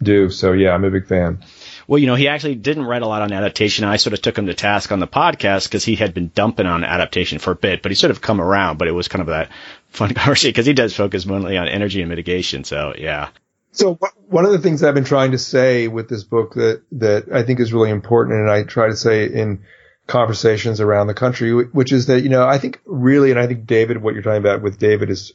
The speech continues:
Speaker 1: in a way part of this, is that so much of the conversation about climate change has been on the sort of emissions reduction side of it. You know, how are we gonna get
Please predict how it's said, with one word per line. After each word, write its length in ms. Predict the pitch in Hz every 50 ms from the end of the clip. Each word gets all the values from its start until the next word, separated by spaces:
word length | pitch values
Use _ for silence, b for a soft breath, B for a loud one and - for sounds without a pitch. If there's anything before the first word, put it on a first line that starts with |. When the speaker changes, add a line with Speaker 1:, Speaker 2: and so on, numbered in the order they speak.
| -
Speaker 1:
in 80 | - 110
a 80 | 104
way 260 | 101 101 110 110 107 104
part 360 | - - - 190 214 196 143
of 60 | 113
this, 260 | 107 104 107 107 -
is 180 | 131 120 110 113
that 240 | 120 113 - - b b b b b b b b b
so 220 | - - - 170
much 200 | 180 180 175 -
of 60 | 165 143
the 60 | 135
conversation 540 | 135 135 127 123 113 113 120 120 117 110 117
about 220 | 107 104 98 98
climate 320 | - - 110 110 107 107
change 320 | - - 104 101 101 101 98
has 200 | 101 98 98 98
been 360 | 98 101 104 101 101 98 101
on 500 | - 104 107 101 101 101 101 98 98 95
the 80 | 95 95
sort 240 | - - 104 95
of 300 | 95 95 90 92 - -
emissions 500 | - 107 104 104 101 - - 101 95 92
reduction 580 | 101 101 90 95 98 98 - - - 104 92 90
side 460 | 90 - - - 98 92 95 92 95
of 140 | 87 78 73
it. 140 | 71 - -
You 80 | - 101
know, 160 | 92 90 90
how 240 | 87 98 101 101 101
are 40 | 101
we 120 | 101 101
gonna 120 | 95 98
get 300 | 95 95 98 92 92 -